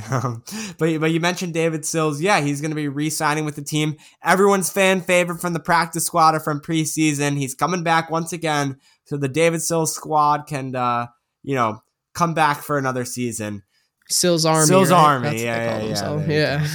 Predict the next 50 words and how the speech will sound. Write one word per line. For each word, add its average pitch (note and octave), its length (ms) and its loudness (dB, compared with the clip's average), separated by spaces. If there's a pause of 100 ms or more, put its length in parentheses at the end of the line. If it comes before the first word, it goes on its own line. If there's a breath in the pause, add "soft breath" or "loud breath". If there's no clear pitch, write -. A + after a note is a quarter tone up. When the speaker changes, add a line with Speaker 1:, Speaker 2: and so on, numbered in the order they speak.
(340 loud breath)
Speaker 1:
go. G2+ 80 -10
Um, G2 240 -4
but A2 120 -4
he'll A#2+ 160 0
be A2+ 100 0
back G#2+ 260 0
with A2+ 100 -8
the G#2+ 60 -16
team, B2+ 300 -6
and B2 80 -6
that's D3 240 -2
all D#3 220 0
the D3 100 -4
news D#3 220 -2
when D#3 100 -2
it C#3+ 60 -10
comes C#3+ 240 -4
to C#3 100 -8
cuts - 280 -8
and C#3 100 -6
signings, D#3+ 580 -2
but C3+ 160 -8
there C#3 120 -4
is A3+ 240 2
still A#3+ 200 2
more B3 240 4
news B2 320 -2
regarding A2+ 300 -4
the A2+ 60 -6
New A2+ 80 -6
York A2 220 -6
Giants. A2 380 -6
Alex, D#3 480 0 (380)
I've E3 200 0
been D#3+ 260 -4 (100)
breaking C#3+ 320 -2
most B2 300 -2
of G2+ 80 -6
it, F#2+ 100 -14
so G#2+ 80 -8 (100)
you D3 200 0
go. G2+ 320 -6
I A2 80 -2
want B2 200 -4
you A#2+ 80 -4
to G#2+ 80 -10
take G2+ 200 -10
a G2+ 40 -16
turn F2+ 300 -14
here. F#2 240 -14